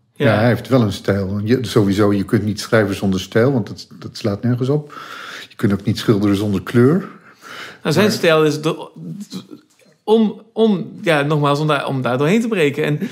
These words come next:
Speaker 2: Ja, nee, maar
Speaker 1: ik,
Speaker 2: gewoon,
Speaker 1: ik had
Speaker 2: eh,
Speaker 1: ook, eh, ehm,
Speaker 2: toch
Speaker 1: ehm,
Speaker 2: is het herkenbaar,
Speaker 1: want
Speaker 2: dus
Speaker 1: wat, ja.
Speaker 2: dus je kunt ook, als je een, een passage leest, kun je zeggen, "Oh, dit is Houellebecq."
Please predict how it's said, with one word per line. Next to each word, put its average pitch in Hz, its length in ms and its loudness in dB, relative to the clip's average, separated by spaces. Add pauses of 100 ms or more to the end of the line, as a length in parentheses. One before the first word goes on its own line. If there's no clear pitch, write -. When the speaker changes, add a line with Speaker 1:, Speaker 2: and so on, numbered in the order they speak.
Speaker 2:
Ja, 143 260 4 (280)
nee, 160 180 6
maar 190 120 6
Speaker 1:
ik, 196 60 0
Speaker 2:
gewoon, 135 140 6
Speaker 1:
ik 143 100 2
had 196 140 6
Speaker 2:
eh, 196 100 6
Speaker 1:
ook, 113 300 0
eh, 165 380 -2
ehm, 170 180 0 (680)
Speaker 2:
toch 170 220 4
Speaker 1:
ehm, 165 100 4
Speaker 2:
is 123 80 2
het 131 120 -4
herkenbaar, 131 580 4
Speaker 1:
want 170 120 2
Speaker 2:
dus 131 120 6
Speaker 1:
wat, 208 220 0 (560)
ja. 147 500 0 (140)
Speaker 2:
dus 135 200 2
je 147 200 2
kunt 156 280 2
ook, 147 220 2
als 143 140 2
je 147 60 4
een, 139 300 0
een 135 100 -2
passage 143 520 2
leest, 110 460 0 (160)
kun 151 160 4
je 139 100 2
zeggen, 123 300 0 (220)
"Oh, 135 160 6
dit 95 180 -2
is 113 140 -2
Houellebecq." 143 480 2